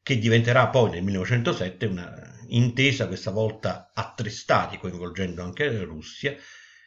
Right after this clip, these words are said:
e quindi una triplice intesa. I blocchi sono pronti. Nel millenovecentosette, ehm, l'Europa è praticamente schierata, eh, in tre grandi blocchi.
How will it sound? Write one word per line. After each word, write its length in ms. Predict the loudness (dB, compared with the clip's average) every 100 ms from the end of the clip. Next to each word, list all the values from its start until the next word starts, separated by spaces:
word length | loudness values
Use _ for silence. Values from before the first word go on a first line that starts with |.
| _
e 160 | -6 -6
quindi 260 | -4 -6
una 160 | -4 -4
triplice 800 | -4 -4 -4 -10 -10 -10 -14 _
intesa. 680 | -6 -6 -6 -12 -14 -16 -20 _ _ _ _ _ _ _ _
I 140 | 0 2
blocchi 400 | 4 2 0 -6
sono 260 | -4 -4 -4
pronti. 500 | -8 -12 -14 -18 -20 -20 -20 -20 -12
Nel 120 | -2
millenovecentosette, 1200 | 2 2 0 0 -2 -2 0 0 0 -4 -8 -8 -18 -20 _ _
ehm, 880 | -8 -6 -6 -8 -10 -12 -12 -14 -16 -18 -2
l'Europa 560 | 4 6 8 8 6
è 340 | 8 6 4 0
praticamente 1160 | 2 2 2 2 4 2 2 -2 -4 -4 -10 -10
schierata, 760 | -8 -2 0 0 -4 -8 -10 -12 -18 -20 -20 -12
eh, 680 | -8 -6 -6 -8 -10 -10 -4
in 240 | -2 0
tre 440 | 2 2 2 -2 -2
grandi 460 | 2 4 2 -2
blocchi. 680 | -4 -6 -10 -14 -18 -18 -18